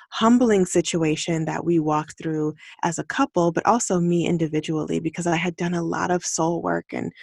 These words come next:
self-work before I met my husband.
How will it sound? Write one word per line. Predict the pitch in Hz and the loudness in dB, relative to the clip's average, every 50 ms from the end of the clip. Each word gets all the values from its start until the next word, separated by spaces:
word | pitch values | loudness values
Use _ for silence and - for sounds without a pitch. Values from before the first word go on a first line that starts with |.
| - - - - - - - - - - _ _ _ _ _ _ _ | -20 -20 -18 -18 -18 -18 -18 -20 -20 -20 _ _ _ _ _ _ _
self-work | - - - - - 214 190 190 175 - - 180 165 170 160 160 160 - - - - - - - | -10 -8 -6 2 4 4 4 4 2 0 -4 0 2 2 4 4 2 -2 -4 -10 -14 -14 -12 0
before | - 185 180 - 175 170 165 | 0 0 0 0 -2 -2 0
I | 160 | 0
met | 160 170 175 - | 0 0 -2 -2
my | - 175 | -2 -2
husband. | 170 165 165 156 151 156 - 165 165 170 165 165 170 | -2 -2 -2 -4 -4 -6 -8 -8 -6 -6 -8 -8 -10